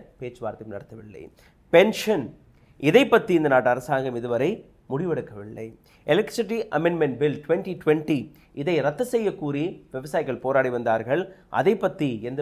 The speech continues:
விதமான பேச்சுவார்த்தையும் நடத்தவில்லை. சுவாமிநாதனுக்கு பாரத் ரத்னா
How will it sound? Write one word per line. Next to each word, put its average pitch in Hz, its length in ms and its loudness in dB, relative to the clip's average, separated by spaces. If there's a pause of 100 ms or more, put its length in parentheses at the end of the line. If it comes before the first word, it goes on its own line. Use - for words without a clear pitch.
விதமான 123 420 -4 (260)
பேச்சுவார்த்தையும் 123 640 -8
நடத்தவில்லை. 110 540 -8 (460)
சுவாமிநாதனுக்கு 180 1000 2 (480)
பாரத் 214 440 10
ரத்னா 180 220 0